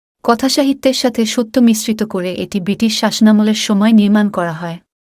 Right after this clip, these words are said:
এর গল্পটি একটি ক্ষয়িষ্ণু বাংলা জমিদার পরিবারকে কেন্দ্র করে। এই নাটকে ছোট মির্জা চরিত্রে আসাদুজ্জামান নূরের অভিনয়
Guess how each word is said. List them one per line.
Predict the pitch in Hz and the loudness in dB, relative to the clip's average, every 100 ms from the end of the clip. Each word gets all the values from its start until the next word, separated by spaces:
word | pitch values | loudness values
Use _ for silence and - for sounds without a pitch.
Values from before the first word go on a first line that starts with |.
| _ _ _ _ _ _ _ | _ _ _ _ _ _ _
এর | 233 247 | 2 2
গল্পটি | 220 202 208 233 220 226 196 | 2 0 0 -2 -2 -2 -2
একটি | - 208 | -6 -4
ক্ষয়িষ্ণু | - 226 220 220 | 2 2 4 4
বাংলা | 208 196 196 190 | 4 0 -2 -2
জমিদার | 202 196 202 202 | -2 0 0 0
পরিবারকে | - 196 190 202 220 220 | 0 -2 0 0 -2 -2
কেন্দ্র | 202 180 175 | -2 -2 -4
করে। | 190 165 165 175 _ _ _ _ _ _ _ _ - | -6 -8 -8 -14 _ _ _ _ _ _ _ _ 0
এই | 233 262 | 4 6
নাটকে | 240 220 - 220 | 4 2 -2 -2
ছোট | - 233 240 | 0 0 4
মির্জা | 226 220 214 | 4 4 0
চরিত্রে | 214 202 202 - 214 | 0 -2 -2 -2 -2
আসাদুজ্জামান | 214 180 220 214 214 208 202 196 | -2 -4 -2 -2 0 0 2 2
নূরের | 196 196 190 180 | 0 0 -2 -2
অভিনয় | 190 214 226 | 2 4 4